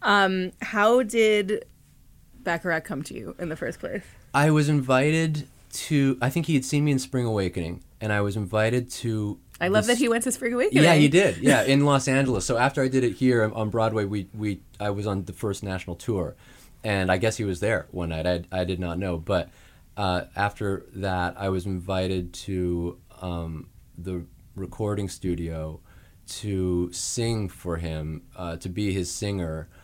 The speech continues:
Speaker 2: on, uh, some demos of new music he was writing. He was, like, eighty-three at the time, and he was still writing new music.
Speaker 1: That's
Speaker 2: And so he
Speaker 1: crazy.
Speaker 2: needed a singer, so they, they called me, and I just was, like, a hired gun, and I figured,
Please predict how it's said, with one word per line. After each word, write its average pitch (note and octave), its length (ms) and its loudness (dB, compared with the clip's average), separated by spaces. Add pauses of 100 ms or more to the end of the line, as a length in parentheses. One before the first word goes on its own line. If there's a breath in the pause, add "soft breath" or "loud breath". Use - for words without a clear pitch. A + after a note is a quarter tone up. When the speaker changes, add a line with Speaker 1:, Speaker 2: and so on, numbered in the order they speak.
(320 soft breath)
Speaker 2:
on, F#2 400 0
uh, F2 200 -2
some F#2 220 -4
demos F2+ 520 -2
of E2+ 120 -10
new G#2 200 -2
music F#2+ 320 -2
he F#2 80 -2
was E2 120 -2
writing. F2 400 -2 (160)
He G#2 80 -4
was, F#2 80 -6
like, F2 120 -4
eighty-three G2+ 440 -4
at F2 80 -4
the E2 60 -10
time, E2+ 260 -6
and E2 80 -6
he E2+ 80 -4
was D#2+ 100 -10
still F2 240 -4
writing E2 340 -4
new E2 140 -4
music. E2+ 560 -6 (280 loud breath)
Speaker 1:
That's - 240 -4 (160)
Speaker 2:
And G4 180 4
so A#2 80 4
he A2 60 4
Speaker 1:
crazy. - 0 -
Speaker 2:
needed A2+ 260 4
a G2 40 -2
singer, C3+ 240 0
so G#2+ 120 -4
they, G2+ 180 0
they G2 160 -4
called G2 300 -2
me, G2 340 -2 (540 loud breath)
and G2+ 440 0
I G2+ 180 0
just G2 200 -4
was, G2 100 -8
like, F#2+ 120 -2
a F#2 80 -4
hired F#2+ 400 -2
gun, F2+ 300 -2
and F2+ 120 -2
I F2 80 -2
figured, F2+ 680 -4